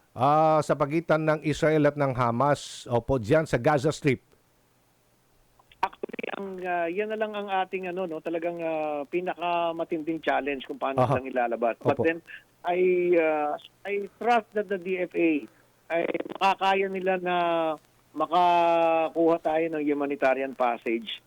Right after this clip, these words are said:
Speaker 2: para mailabas. Pero ito ang kom-, komplikasyon dyan kasi ang
Speaker 1: Aha.
Speaker 2: mga nandyan sa Gaza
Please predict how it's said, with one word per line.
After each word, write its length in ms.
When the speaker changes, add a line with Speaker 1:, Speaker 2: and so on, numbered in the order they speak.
Speaker 2:
para 240
mailabas. 720
Pero 240
ito 240
ang 240
kom-, 240
komplikasyon 720
dyan 240
kasi 400
ang 160
Speaker 1:
Aha. 80
Speaker 2:
mga 220
nandyan 560
sa 80
Gaza 720